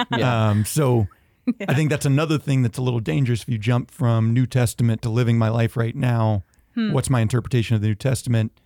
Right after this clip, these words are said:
Speaker 3: And you stop appreciating the tradition of the church and
Speaker 2: Yeah.
Speaker 3: the,
Speaker 1: Mm-hmm.
Speaker 3: the lives of the saints and the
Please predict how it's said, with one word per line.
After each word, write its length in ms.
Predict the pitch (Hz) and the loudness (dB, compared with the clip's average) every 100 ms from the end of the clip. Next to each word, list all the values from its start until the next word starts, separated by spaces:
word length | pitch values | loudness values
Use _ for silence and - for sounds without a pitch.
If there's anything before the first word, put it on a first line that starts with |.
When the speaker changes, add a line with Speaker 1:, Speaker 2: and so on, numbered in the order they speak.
| _ _ _ - | _ _ _ -4
Speaker 3:
And 100 | 127 | -2
you 60 | |
stop 440 | 104 - 131 113 - - - | -2 -2 -2 -2 -4 -14 -12
appreciating 540 | - 151 120 127 113 | -6 -2 0 0 0
the 40 | 101 | -2
tradition 440 | - 123 107 117 | -4 -2 0 0
of 80 | 104 | -2
the 80 | 104 | -4
church 340 | - 110 104 | -4 -4 -2
and 80 | 110 | 0
Speaker 2:
Yeah. 120 | 110 | 2
Speaker 3:
the, 80 | 104 | 2
Speaker 1:
Mm-hmm. 380 | 104 - _ 233 196 | 0 -6 _ -6 -4
Speaker 3:
the 80 | - | -2
lives 320 | 113 120 101 | 0 0 -2
of 60 | 104 | -2
the 80 | 107 | -2
saints 420 | 127 110 107 - | 0 -2 -2 -4
and 160 | 110 | -2
the 300 | 104 104 101 | 0 0 -2